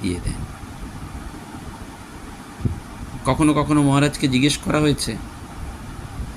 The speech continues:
যে, "কাকে বেশি প্রাধান্য দেব, কর্ম না ধ্যান?" মহারাজ বলেছিলেন, "দুটোই সমানভাবে গুরুত্বপূর্ণ। যদি কর্ম ও ধ্যানের মধ্যে দ্বন্দ্বভাবে, দ্বন্দ্ব আসে,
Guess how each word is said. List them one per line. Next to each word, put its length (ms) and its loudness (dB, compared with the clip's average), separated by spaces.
যে, 100 2
"কাকে 340 2
বেশি 200 4
প্রাধান্য 460 4
দেব, 320 2
কর্ম 380 6
না 160 6
ধ্যান?" 400 2
মহারাজ 260 4
বলেছিলেন, 480 4
"দুটোই 560 4
সমানভাবে 960 4
গুরুত্বপূর্ণ। 840 -2
যদি 200 4
কর্ম 360 4
ও 180 6
ধ্যানের 360 4
মধ্যে 260 4
দ্বন্দ্বভাবে, 840 4
দ্বন্দ্ব 360 4
আসে, 380 0